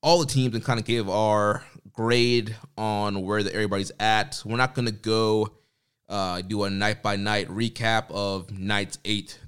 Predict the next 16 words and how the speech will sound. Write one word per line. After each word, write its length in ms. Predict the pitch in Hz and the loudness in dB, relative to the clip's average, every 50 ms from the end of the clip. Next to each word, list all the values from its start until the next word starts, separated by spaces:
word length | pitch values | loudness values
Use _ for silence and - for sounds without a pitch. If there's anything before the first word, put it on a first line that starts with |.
| - - | -12 -8
through 220 | 104 98 95 87 | -4 -4 -4 -4
twelve. 760 | - - - 107 104 110 110 110 113 110 107 107 104 104 - _ _ _ _ _ _ _ _ _ | -4 -4 -4 -2 0 2 4 4 4 4 2 2 0 -4 -8 _ _ _ _ _ _ _ _ _
Where, 320 | 107 110 107 101 - - - - | -4 -2 -2 -2 -2 -4 -8 -10
so 180 | - - - - | -10 -10 -8 -6
I 80 | - 117 | -4 -2
do 160 | 120 156 170 | 0 2 2
have 200 | 160 143 143 143 | 2 2 2 0
some 160 | - 135 110 | 0 0 0
recommended 460 | 117 123 - 107 104 110 110 104 95 | 0 0 0 0 -2 0 0 0 0
matches 580 | 92 92 104 110 113 117 - 127 120 123 120 - | 0 0 0 0 0 0 2 0 0 0 0 -2
from 520 | - - - 110 110 110 110 107 110 117 - | -6 -6 -4 -2 -2 0 -2 -2 -4 -6 -6
last 420 | 80 101 107 107 107 107 - - | -4 0 2 2 2 2 0 -4
week 220 | 101 110 113 107 - | -4 -4 -4 -4 -4
from 120 | - 104 | -6 -4
those 240 | 95 98 98 92 92 | -4 -4 -4 -4 -6
nights, 540 | 92 90 98 104 101 92 - - - - | -4 -4 -2 -2 -4 -4 -4 -6 -6 -6